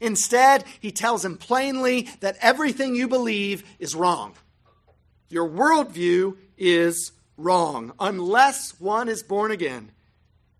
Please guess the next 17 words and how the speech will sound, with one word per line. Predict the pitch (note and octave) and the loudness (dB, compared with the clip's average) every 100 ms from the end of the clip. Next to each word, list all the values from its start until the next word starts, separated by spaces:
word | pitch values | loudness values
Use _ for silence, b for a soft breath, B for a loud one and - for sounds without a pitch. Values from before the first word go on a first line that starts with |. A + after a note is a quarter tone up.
| _ _ - | _ _ -10
he | F3 | -10
cannot | F3 - G#3+ G3 F3+ | -10 -6 -4 -2 -2
see | - - D#3 | -4 -8 -8
the | C3 | -10
kingdom | - D3 B2 A2 | -16 -18 -16 -18
of | G#2 | -20
God. | - - _ _ _ _ _ _ _ _ _ _ _ _ _ _ _ _ _ _ _ _ _ _ _ _ _ _ _ _ | -20 -20 _ _ _ _ _ _ _ _ _ _ _ _ _ _ _ _ _ _ _ _ _ _ _ _ _ _ _ _
Today, | - D3+ E3 F3+ | -12 -2 2 2
within | D3+ D3 D3 | 0 -4 -6
Christianity, | E3+ D3 - D3+ E3+ D#3 C3 B2+ | -8 -10 -6 -4 -4 -4 -8 -8
we | C#3+ | -8
use | D3+ C#3 - | -8 -8 -12
the | C#3 | -14
terms | - D3+ C#3+ C3+ B2 - | -12 -10 -10 -12 -12 -14
cultural | - - D#3+ - C#3+ B2+ | -12 -6 -6 -6 -8 -8
Christian | A#2+ E3+ D3 - C3 A2 G#2 | -8 -10 -8 -8 -10 -12 -14
or | - C3+ B2+ A#2 | -12 -8 -8 -8